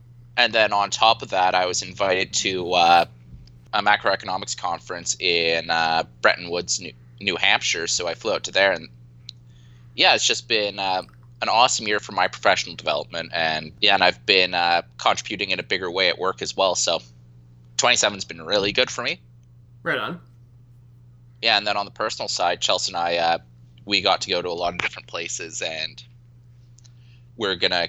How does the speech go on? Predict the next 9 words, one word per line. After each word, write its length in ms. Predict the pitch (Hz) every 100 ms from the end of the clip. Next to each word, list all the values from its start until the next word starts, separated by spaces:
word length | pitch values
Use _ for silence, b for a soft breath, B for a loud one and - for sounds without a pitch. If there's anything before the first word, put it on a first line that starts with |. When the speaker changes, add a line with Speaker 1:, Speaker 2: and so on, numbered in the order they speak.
| -
Speaker 1:
probably 260 | - 95 95
keep 280 | - 95 -
doing 300 | 92 110 101
that 220 | 82 85
in 160 | 82 80
twenty 360 | - 104 87 82
eighteen 500 | 101 - - 80 80
as, 380 | 80 80 80 85
uh, 240 | 78 78